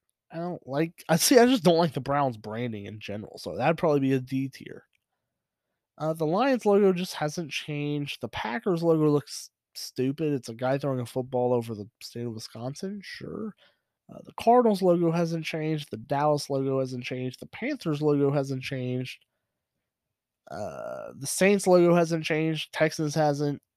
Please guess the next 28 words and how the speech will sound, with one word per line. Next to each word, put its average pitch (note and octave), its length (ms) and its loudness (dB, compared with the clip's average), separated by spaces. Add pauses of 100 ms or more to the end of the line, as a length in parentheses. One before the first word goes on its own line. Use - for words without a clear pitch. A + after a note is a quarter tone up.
(140)
This E3+ 260 0
Vikings G#3 560 4
one F#3+ 140 2
they D#3 120 0
gave D3+ 400 0
looks B2+ 240 -4
really C#3 260 2
stupid. C3+ 720 -2
Like, A#2+ 180 0
it B2 120 -4
just C#3+ 180 -8
looks C#3+ 180 -6
like C3+ 200 -4
the C3 100 -2
Viking C3+ 420 -4
they B2+ 140 -2
have A#2+ 180 -4
now, A#2+ 300 -2
but C3+ 140 -4 (420)
very C#3 360 4
old A#2+ 380 0
and, G#2 220 -4 (680)
like, B1+ 160 -14 (840)
light A#2 520 -6 (180)
yellow. A3+ 540 -2 (1500)
Very F#3 240 0
dumb. A2 400 -4 (580)
Uh, - 180 -12